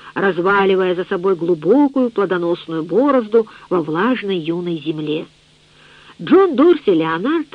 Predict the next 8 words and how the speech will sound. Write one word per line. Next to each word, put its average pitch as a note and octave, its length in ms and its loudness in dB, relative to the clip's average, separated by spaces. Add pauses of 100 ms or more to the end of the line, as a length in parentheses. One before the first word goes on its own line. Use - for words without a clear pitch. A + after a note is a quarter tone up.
(120)
завороженно F#3+ 800 -2
смотрел C4+ 460 -2
из A3+ 120 0
окна B3+ 460 -4 (100)
на F3+ 100 -4
ежегодное F#3+ 680 -2
омоложение F3+ 680 -4
земли. D3+ 440 -8